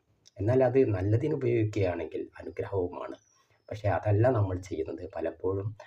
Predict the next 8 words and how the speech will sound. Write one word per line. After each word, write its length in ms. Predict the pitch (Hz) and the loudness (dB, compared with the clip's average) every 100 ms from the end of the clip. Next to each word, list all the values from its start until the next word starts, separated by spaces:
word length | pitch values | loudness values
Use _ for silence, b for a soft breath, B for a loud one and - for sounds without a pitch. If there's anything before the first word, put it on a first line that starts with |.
| B _ | B _
നമ്മുടെ, 500 | 92 87 87 90 95 - | -6 -6 -4 -6 -10 -8
ആ, 240 | 98 87 82 - - 90 87 - - 90 | -6 -4 -4 -6 -12 -14 -14 -18 -12 -8
ക-, 120 | 90 - | -8 -6
ഒഴിവ് 240 | 95 92 107 | -6 -2 -4
സമയങ്ങൾ 580 | - 95 110 131 123 | -2 0 2 2 0
നമ്മൾ 220 | 90 90 90 | -2 -6 -6
വൃഥാ 320 | - 92 113 | -4 0 0
ചിലവാക്കുകയാണ്. 840 | - 92 85 80 - 69 69 67 | 0 -4 -2 -4 -4 -8 -6 -10